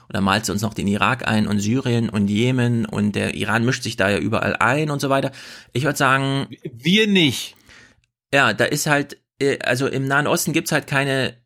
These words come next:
Speaker 1: nahöstliche Union, sondern da gibt's irgendwie mit umgedrehten Vorzeichen keine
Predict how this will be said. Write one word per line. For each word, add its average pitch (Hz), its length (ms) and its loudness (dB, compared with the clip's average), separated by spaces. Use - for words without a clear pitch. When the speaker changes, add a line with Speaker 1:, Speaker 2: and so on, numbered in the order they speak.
Speaker 1:
nahöstliche 123 840 -2
Union, 143 480 0
sondern 139 180 0
da 135 60 -2
gibt's 151 180 -6
irgendwie 139 540 -2
mit - 100 -2
umgedrehten 127 520 0
Vorzeichen - 800 -4
keine 160 460 0